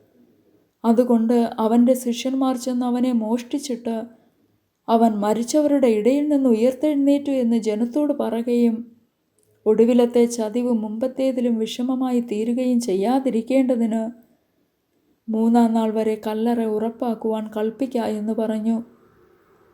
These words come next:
പീലാത്തോസ് അവരോട്, "കാവൽ കൂട്ടത്തെ തരാം, പോയി നിങ്ങളാൽ ആകുന്നിടത്തോളം ഉറപ്പ് വരുത്തുവിൻ" എന്ന് പറഞ്ഞു. അവർ ചെന്ന്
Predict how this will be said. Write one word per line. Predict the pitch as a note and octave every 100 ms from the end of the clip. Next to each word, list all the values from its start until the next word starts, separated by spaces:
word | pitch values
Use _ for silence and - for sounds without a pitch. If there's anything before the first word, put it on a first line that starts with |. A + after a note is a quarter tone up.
| _ _ _ _ _ _ _ _ _ _ _ _ _ - -
പീലാത്തോസ് | A#3+ A3 G#3+ G#3 A3 A3
അവരോട്, | G#3+ A3+ A3+ A3+ B3+ D#4 - - _ - - -
"കാവൽ | A#3+ A3+ A#3+ C4
കൂട്ടത്തെ | B3+ B3 A#3+ C#4 C#4+ C#4+
തരാം, | C#4 B3 B3+ A#3+ - - - - -
പോയി | A#3 A#3+ A#3
നിങ്ങളാൽ | A#3 A3+ A#3+ A3+ A3
ആകുന്നിടത്തോളം | A3 A3+ C4+ B3+ B3 A#3 A#3 A3+ A3+ A3+ -
ഉറപ്പ് | G#3+ A3+ A#3+ A#3+
വരുത്തുവിൻ" | G3+ A#3+ A#3+ C4+ B3 A#3+ A3+
എന്ന് | G#3+ G#3+
പറഞ്ഞു. | G#3+ A3 A3 A3+ A3+ - _ _ _ _ _ _ _ -
അവർ | A3 G#3+ A3+
ചെന്ന് | A3 A#3+ A#3 C#4